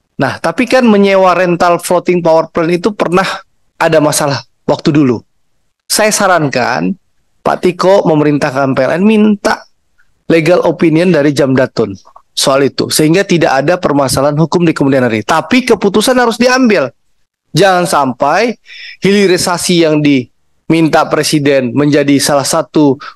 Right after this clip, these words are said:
proyek mercusuar Presiden Jokowi untuk meninggalkan legasi terbaik bagi bangsa ini terhalang dari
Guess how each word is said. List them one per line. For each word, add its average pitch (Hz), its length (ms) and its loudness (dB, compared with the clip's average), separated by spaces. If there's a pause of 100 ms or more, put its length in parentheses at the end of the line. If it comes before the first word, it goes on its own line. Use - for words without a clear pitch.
(140)
proyek 143 240 0
mercusuar 147 640 0
Presiden 131 560 -2 (400)
Jokowi 165 560 0 (160)
untuk 147 320 -2
meninggalkan 147 560 2
legasi 139 400 0
terbaik 131 400 0
bagi 123 240 0
bangsa 120 320 0
ini 180 160 0 (880)
terhalang 170 560 0
dari 147 480 2